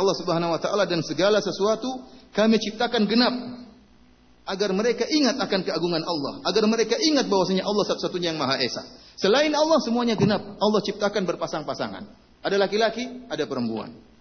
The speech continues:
Ada jantan, ada betina. Ada atas, ada bawah. Ada kanan, ada kiri. Ada depan, ada belakang. Ada positif, ada negatif. Ya.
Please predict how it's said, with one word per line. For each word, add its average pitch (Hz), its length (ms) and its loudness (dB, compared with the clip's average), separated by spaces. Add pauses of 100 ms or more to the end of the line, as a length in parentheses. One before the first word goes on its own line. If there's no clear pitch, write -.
(220)
Ada 185 240 2
jantan, 247 640 0
ada 156 140 0
betina. 117 400 -4 (320)
Ada 202 260 2
atas, 254 380 -4
ada 156 180 -4
bawah. 117 400 -4
Ada 214 140 0
kanan, 262 260 -2
ada 202 220 0
kiri. - 340 -4 (680)
Ada 208 180 4
depan, 226 300 0
ada 190 240 0
belakang. 143 340 -2
Ada 220 140 2
positif, 233 400 -4
ada 208 160 -2
negatif. 151 480 0 (160)
Ya. 110 160 -10